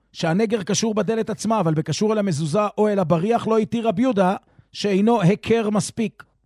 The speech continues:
ואין כוונת רבא רק בנוגע לפסיקת ההלכה ולומר שאף שרבי יהודה עצמו התיר גם בקשור אל הבריח לעניין זה אין הלכה כמותו, אלא רצונו של רבא לומר שאף רבי יהודה עצמו לא התיר באופן הזה. מקשה הגמרא, "איני, האם כך הוא כדברי רבא?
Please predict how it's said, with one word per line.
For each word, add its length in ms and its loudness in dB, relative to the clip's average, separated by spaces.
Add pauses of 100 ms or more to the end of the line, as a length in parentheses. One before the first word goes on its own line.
(300)
ואין 220 -2
כוונת 340 2
רבא 220 2
רק 160 0
בנוגע 340 2
לפסיקת 540 -2
ההלכה 360 0
ולומר 480 0 (120)
שאף 360 -6
שרבי 300 -2
יהודה 220 2
עצמו 340 -4
התיר 400 -2
גם 200 2
בקשור 420 -2
אל 60 0
הבריח 420 0
לעניין 320 2
זה 140 -2
אין 180 -2
הלכה 240 -2
כמותו, 520 0 (560)
אלא 80 -4
רצונו 340 -2
של 160 -2
רבא 200 0
לומר 300 2
שאף 280 -2
רבי 160 0
יהודה 280 2
עצמו 380 0
לא 160 2
התיר 500 0 (520)
באופן 480 2
הזה. 220 -2 (840)
מקשה 280 -2
הגמרא, 280 2
"איני, 380 -2
האם 180 0
כך 160 0
הוא 120 2
כדברי 420 0
רבא? 400 0